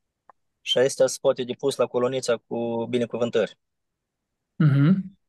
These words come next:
Speaker 1: Cu binecuvântări, dar și cu, și cred și la prima coloniță, cum să rămânem în cuvântul acesta, să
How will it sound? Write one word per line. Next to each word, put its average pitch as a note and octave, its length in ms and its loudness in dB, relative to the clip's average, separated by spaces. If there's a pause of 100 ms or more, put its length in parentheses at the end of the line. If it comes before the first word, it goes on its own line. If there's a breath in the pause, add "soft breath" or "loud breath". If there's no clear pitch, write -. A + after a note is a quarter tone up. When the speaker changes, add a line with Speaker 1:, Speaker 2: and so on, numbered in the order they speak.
(240)
Speaker 1:
Cu - 100 -4
binecuvântări, B2+ 840 0
dar C3+ 220 6
și C3+ 380 -6
cu, C3 720 -2
și - 200 -4
cred C#3+ 280 -2
și - 120 -10
la C3+ 100 4
prima D3 280 -2
coloniță, B2+ 520 -4
cum D3+ 320 -2
să - 160 -2
rămânem C3 420 0
în A#2 120 -8
cuvântul A#2 460 -6
acesta, G#2+ 380 -4
să G#2 300 -6